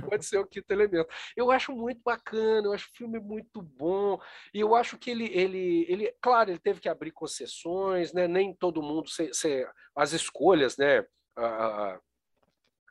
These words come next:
é, eu não lembro mais o nome daquele radialista malucão que acaba o Chris fazendo, mas, é, pensaram até no Michael Jackson pra interpretá-lo, tal. Tem, claro, eu acho que ele tem um pouco dessa loucura e é uma,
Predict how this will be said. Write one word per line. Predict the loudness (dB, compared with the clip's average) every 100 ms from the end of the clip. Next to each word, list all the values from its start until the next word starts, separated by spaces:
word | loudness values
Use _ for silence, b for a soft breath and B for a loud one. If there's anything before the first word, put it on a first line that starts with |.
| -6
é, | -4 -2 -4 -4
eu | -4
não | 0
lembro | 2 2
mais | 2 2
o | 2
nome | 0 0
daquele | -4 0
radialista | 0 2 0 -2 -6 -4
malucão | -4 -4 0 0 0 B B B _
que | 0 2
acaba | 2 0 -2
o | -4
Chris | -2 -2 0 -2
fazendo, | 2 2 2 2 2 0
mas, | -2 -2 -4 B B 0
é, | 4 4 4 2 0 -2 -2 -4 -4 -6 -6 -4
pensaram | 0 2 4 4 4
até | 4
no | 2
Michael | 2 0 0
Jackson | 0 0 -2
pra | -8
interpretá-lo, | -8 -10 -12 -14 -8 4 6 6 4
tal. | -2 -6
Tem, | -4 -6 B B B
claro, | 4 6 4
eu | 2 2 2
acho | 0
que | -10
ele | -6
tem | -4
um | -4 -8 -6
pouco | -2 -2
dessa | -4 -6 -4
loucura | -4 -4 -4 2
e | 6
é | 6
uma, | 6 2 2 2 2 2